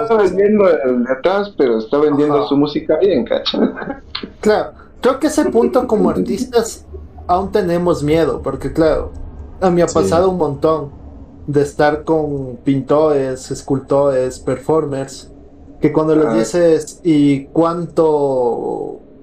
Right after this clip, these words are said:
Speaker 2: cuánto te costó?", primero te dicen, "No, es que cómo te, cómo voy a cobrar por mi arte, es todo esto". Y claro, de eso se aprovecha un montón de,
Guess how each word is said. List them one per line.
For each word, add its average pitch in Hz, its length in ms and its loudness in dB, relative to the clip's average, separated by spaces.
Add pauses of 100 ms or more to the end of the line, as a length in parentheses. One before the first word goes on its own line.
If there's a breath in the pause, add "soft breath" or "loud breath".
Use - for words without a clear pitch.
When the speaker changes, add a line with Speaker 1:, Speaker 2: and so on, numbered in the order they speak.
(160)
Speaker 2:
cuánto 170 380 0
te 165 160 2
costó?", 190 540 0 (640)
primero 180 420 2
te 175 100 0
dicen, 170 400 -2
"No, 175 260 2
es 185 160 -2
que 147 140 -8
cómo 170 300 -2
te, 151 360 0
cómo 170 240 0
voy 165 160 4
a 160 80 0
cobrar 143 420 -2
por 147 160 -2
mi 135 180 -4
arte, 147 400 0
es 135 160 -6
todo 139 320 2
esto". 147 880 0 (880)
Y 190 240 4
claro, - 400 0
de 165 200 2
eso 170 200 0
se 175 140 0
aprovecha 151 420 2
un 156 80 0
montón 147 400 0
de, 151 180 -4